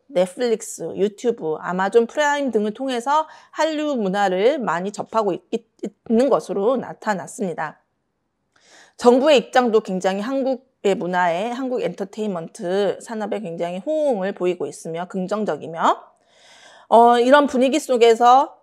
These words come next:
또 이런, 어, 소셜미디어 활용,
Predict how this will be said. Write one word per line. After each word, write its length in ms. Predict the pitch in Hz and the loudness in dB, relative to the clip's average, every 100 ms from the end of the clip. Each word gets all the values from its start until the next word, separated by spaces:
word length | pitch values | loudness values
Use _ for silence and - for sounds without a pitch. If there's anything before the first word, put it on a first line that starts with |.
| - | 2
또 340 | 226 226 262 262 | 6 6 4 -2
이런, 360 | 196 185 180 175 170 _ | -2 -2 -2 -6 -14 _
어, 600 | - 180 170 165 151 147 - - _ _ - | -4 -2 0 -2 -4 -6 -8 -14 _ _ -10
소셜미디어 800 | 320 349 359 262 208 220 233 196 | -2 2 2 2 0 4 6 4
활용, 580 | 226 285 247 220 294 | 0 -2 0 -2 -6